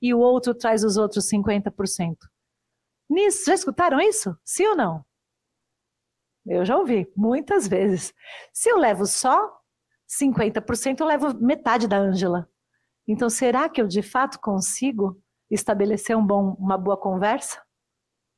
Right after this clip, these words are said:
Acho que não, né? <laughs> Mais ou menos. Exatamente. Eu preciso estar cem por cento presente naquela conversa. Ou seja, a Nocilene falou a postura,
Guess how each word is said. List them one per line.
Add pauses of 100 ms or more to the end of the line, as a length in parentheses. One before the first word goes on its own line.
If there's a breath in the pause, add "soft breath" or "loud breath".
(220)
Acho
que
não,
né?
<laughs>
Mais
ou
menos. (420 loud breath)
Exatamente. (460 loud breath)
Eu
preciso
estar
cem
por
cento
presente
naquela
conversa. (920 soft breath)
Ou
seja, (340 loud breath)
a
Nocilene
falou
a
postura,